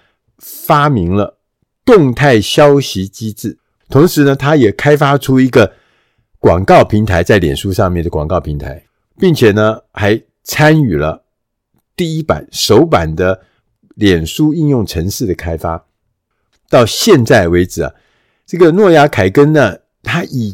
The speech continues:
经啊，创造了八家年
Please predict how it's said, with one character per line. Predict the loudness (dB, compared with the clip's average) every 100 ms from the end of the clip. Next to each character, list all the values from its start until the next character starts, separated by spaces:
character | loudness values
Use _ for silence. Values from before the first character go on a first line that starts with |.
| -8
经 | -2 0 0
啊， | -2 -6 -14
创 | -4 0 0 -2
造 | 2 2 4
了 | 2 -2 -4 _ -8
八 | -6 -6
家 | -2 0 0 0 _ _ _ _
年 | 0 2 2